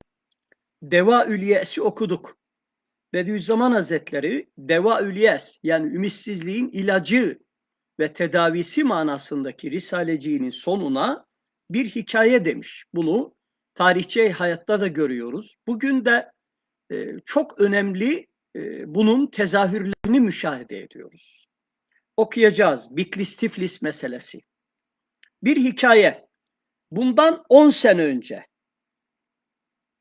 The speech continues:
yani bin üç yüz yirmi altı tarihinde. Yani evet, bin üç yüz yirmi altı tarihinde. Yani yedi seneyi çıkarsak bin dokuz yüz on dokuzda telif edilmiş bu es-, eser.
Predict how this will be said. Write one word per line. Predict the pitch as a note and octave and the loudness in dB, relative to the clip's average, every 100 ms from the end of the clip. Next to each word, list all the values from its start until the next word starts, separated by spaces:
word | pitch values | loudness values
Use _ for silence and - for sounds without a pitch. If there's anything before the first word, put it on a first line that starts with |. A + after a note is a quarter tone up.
| _ _ _ _ _ _ | _ _ _ _ _ _
yani | D3 B2+ C#3 C#3+ | -6 -4 -6 -4
bin | E3+ | -4
üç | G3 - | -4 -8
yüz | F3 D3 | -10 -6
yirmi | E3 E3 | -4 0
altı | D#3+ D#3+ F#3 | 0 -2 -6
tarihinde. | - B2 - - - - - _ _ _ _ _ _ _ _ _ _ _ | -8 -10 -10 -16 -20 -20 -20 _ _ _ _ _ _ _ _ _ _ _
Yani | - B2+ A2+ E3 B3 _ | -6 -6 -6 -8 -10 _
evet, | C3 G#2+ - _ _ _ _ _ _ | -6 -6 -12 _ _ _ _ _ _
bin | D3 D#3 | -4 -4
üç | D3+ F#3 | -4 -10
yüz | E3 | -6
yirmi | D#3+ D3 C#3+ | -6 -4 -4
altı | C3 - | -6 -10
tarihinde. | C#3 A#2 A2+ - A2 - - _ _ _ _ _ _ _ _ _ | -12 -14 -16 -18 -20 -20 -20 _ _ _ _ _ _ _ _ _
Yani | C3+ C#3+ C3+ C3+ - - | -8 -4 -4 -6 -8 -10
yedi | D3+ D#3+ F3+ | -4 -2 -4
seneyi | - D3+ C#3+ C3 | -4 -2 -2 -4
çıkarsak | - E3 D#3+ F#3+ - | -8 -8 -8 -8 -8
bin | D#3+ D#3+ | -6 -4
dokuz | E3 | -6
yüz | D3+ E3+ | -6 -4
on | F#3 E3 | -2 -2
dokuzda | D#3+ D3 B2 E3+ | -6 -8 -8 -8
telif | C3 A#2+ - | -8 -12 -12
edilmiş | A#2 A2 A2 - - | -14 -12 -14 -14 -14
bu | - | -14
es-, | - - - | -16 -20 -20
eser. | - - A3+ - | -14 -8 -8 -8